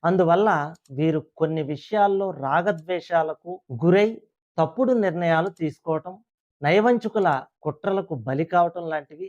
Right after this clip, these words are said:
జరుగుతాయి. సింహరాశిలో జన్మించిన వారు దానిని తూచా తప్పకుండా అనుకరించే స్వభావాన్ని కలిగి ఉంటారు.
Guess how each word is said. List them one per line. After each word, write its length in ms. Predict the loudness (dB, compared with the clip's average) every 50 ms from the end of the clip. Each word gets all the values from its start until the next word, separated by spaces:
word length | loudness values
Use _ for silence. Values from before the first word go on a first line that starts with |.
| -16 _ _
జరుగుతాయి. 500 | -8 -8 -8 -8 -10 -10 -12 -12 -12 -14 -18 _ _ _ _ _ _ _ _ _ _ _ _ -6
సింహరాశిలో 760 | -4 -2 -2 0 0 0 2 0 0 0 -2 -4 -2 -2 -2 -2 -6 -10 _ _
జన్మించిన 520 | -6 -4 -4 -2 -2 -4 -6 -6 -8 -8 -4
వారు 320 | 0 0 0 0 0 -4 -6 -8 -10 -14 _ _ _ _ -4
దానిని 460 | 0 2 2 2 2 0 0 -2 -2 -4 -6
తూచా 360 | _ -4 -4 -4 -2 -2 -4
తప్పకుండా 640 | -2 -2 -4 -4 -4 -6 -8 -8 -8 -4 -4 -4 -4 -4 -8 _ _
అనుకరించే 680 | -8 -6 -6 -2 -2 -2 -2 -2 -6 -6 -4 -4 -4 -4 -4 -8 -12 _ _ _ _ _ _
స్వభావాన్ని 720 | _ _ -2 0 0 2 2 2 2 2 0 0 -2 -6
కలిగి 320 | -6 -6 -4 -4 -4 -6 -6
ఉంటారు. 400 | -8 -10 -10 -10 -10 -12 -12